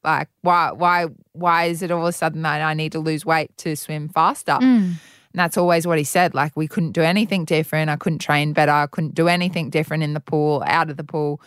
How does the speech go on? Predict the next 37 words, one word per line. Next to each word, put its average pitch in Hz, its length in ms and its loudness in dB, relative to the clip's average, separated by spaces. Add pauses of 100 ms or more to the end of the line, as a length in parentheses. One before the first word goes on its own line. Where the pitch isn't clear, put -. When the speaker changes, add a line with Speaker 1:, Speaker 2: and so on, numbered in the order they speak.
(600)
Speaker 1:
I 160 180 0
just 160 320 -6
needed 160 420 2
to 185 120 0
lose 156 260 2
weight. 156 260 2
That 143 140 2
was 147 120 -4
the 170 120 0
only 165 220 2
way 160 100 4
I 156 140 0
could 156 200 -10
swim 147 300 -8
faster 139 880 -4
than 165 260 -2
what 151 120 0
I'd 143 180 0
swum 147 280 -4
before. 139 400 -4
And, - 200 -10 (300)
you 160 140 -4
know, 139 100 -2
it 143 140 -2
was 160 120 -2
always 156 300 2
like, 151 200 0
"Don't 165 180 2
you 160 100 -2
want 151 220 0
that? 214 240 2
Isn't 165 180 -2
that 151 180 0
what 165 160 0
you 165 140 2
want?" 165 380 2
Speaker 2:
Mm. 220 440 2